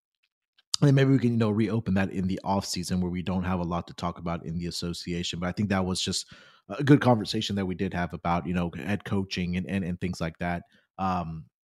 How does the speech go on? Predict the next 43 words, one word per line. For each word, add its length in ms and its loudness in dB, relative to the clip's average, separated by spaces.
particularly 480 6
in 100 0
the 160 -2
N 140 -2
B 200 -4
A 160 -2
as 340 -6
well. 240 -4
Sleepy, 240 8
you 140 10
mentioned 560 8
that 140 2
we 120 4
probably 340 2
wanna 180 4
get 300 0
out 180 4
and 180 2
beat 220 8
some 140 8
of 60 6
these 200 2
lines 540 6
for 140 10
the 80 4
Thursday 380 6
games 320 4
because 180 10
we 120 10
already 160 6
have 180 2
game 220 -2
lines 280 -6
out. 280 -2
We 80 4
have 180 8
some 160 6
player 260 6
props 380 0
out 280 0
as 260 -4
well. 140 8
And, 240 6